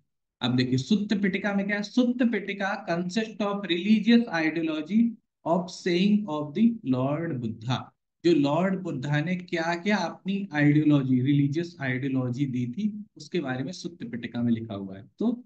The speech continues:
ये भी आपके ancient history का part है, ठीक है। Then विनय पिटिका, it consist of the law, it consist of the laws of Buddhist Sangha। अब जो Buddhist, जो संघ में या जो Buddhist monk होंगे, किस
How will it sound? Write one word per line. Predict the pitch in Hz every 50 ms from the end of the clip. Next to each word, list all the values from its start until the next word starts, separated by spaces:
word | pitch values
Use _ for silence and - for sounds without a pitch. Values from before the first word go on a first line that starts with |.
| _ _ -
ये | 160 160 170
भी | 165 196 214
आपके | 185 160 151 147 - - - 214 233 254 - - - _ _ _ _ _ _ _ -
ancient | 175 175 175 175 - - 220 208 214 220 - 175
history | 165 - - _ - 165 156 151
का | 156 202 233 233 240 240 - - _ _
part | - 101 107 107 104 107 -
है, | - - - -
ठीक | - _ 220 214 -
है। | - - - _ _ _ _ _ _ _ -
Then | 151 170 175 160 143
विनय | 160 180 190 226 240
पिटिका, | 233 254 247 233 233 226 208 202 196 196 165
it | 175 175
consist | 180 - 175 165 165 165 - 196 190 - _ -
of | 170 151 147
the | 156 156 160 180
law, | 196 175 139 147 180 190 - - - _ _ _ _ - 147
it | 151 - - - -
consist | 160 160 160 - 208 202 208 202
of | - 160 143 143
the | 143 160 156 147
laws | 135 139 151 190 214 208 - - _ _ _ _ _ _ _ _ _ _ _ _ _ _ _ _ _ _ _ _ _ _ _ _ _ -
of | 156 170 175 -
Buddhist | - 170 151 131 135 170 180 -
Sangha। | - - 175 160 160 156 147 - _ _ _ _ _ _ _ -
अब | 156 170 170 - - _ -
जो | 143 165 175
Buddhist, | 143 156 175 170 - 180 202 196 202 - -
जो | 175 160 180 190
संघ | - - 170 165 175 180 165
में | 160 156 151 151 151 151
या | 147 143 139 139
जो | 120 123 131
Buddhist | 120 123 123 123 147 143 - -
monk | 139 127 131 135 131 -
होंगे, | 127 127 120 131 156 165
किस | - - - 214 214 - - -